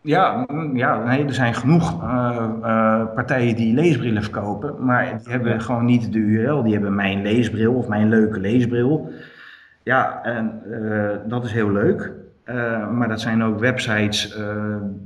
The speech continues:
Speaker 1: ja, waarvan ik zeg, die zijn niet, eh, niet echt, eh, user-friendly.
Speaker 2: Ja.
Speaker 1: Als je naar leesbril punt N L gaat, dan zie je dat die hele flow van, van de user experience, ja, die, die is, eh, fenomenaal.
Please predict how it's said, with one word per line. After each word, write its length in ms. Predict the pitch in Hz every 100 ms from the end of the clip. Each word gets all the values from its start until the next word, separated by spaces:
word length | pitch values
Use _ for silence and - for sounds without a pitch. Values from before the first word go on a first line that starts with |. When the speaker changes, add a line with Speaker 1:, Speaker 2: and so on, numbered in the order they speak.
| - - -
Speaker 1:
ja, 240 | 120 107 95
waarvan 360 | 104 - 117
ik 100 | 113
zeg, 300 | - 113 - - -
die 240 | 98 107
zijn 220 | 110 107
niet, 260 | 113 117 110
eh, 240 | 107 101
niet 260 | 101 120 120
echt, 300 | 113 - -
eh, 240 | 101 107
user-friendly. 760 | 120 98 90 113 127 147 175 190 - - - _ _ _
Speaker 2:
Ja. 80 | 113
Speaker 1:
Als 140 | 101
je 60 | 95
naar 80 | 107
leesbril 400 | 117 117 113 104
punt 280 | 104 101 107
N 60 | 101
L 60 | 98
gaat, 220 | 101 98
dan 100 | 107
zie 160 | 107
je 60 | 110
dat 180 | 107 104
die 140 | 101
hele 220 | 113 120
flow 440 | - 127 123 110 101
van, 520 | - 110 104 104 98
van 200 | 98 104
de 260 | 101 101 101
user 320 | 120 113 104 101
experience, 840 | - 135 127 110 101 98 98 - - - _ _ _ _
ja, 180 | - 101
die, 360 | 95 104 107 107
die 220 | 107 107
is, 220 | 107 -
eh, 140 | 113 98
fenomenaal. 800 | 117 123 107 101 98 135 -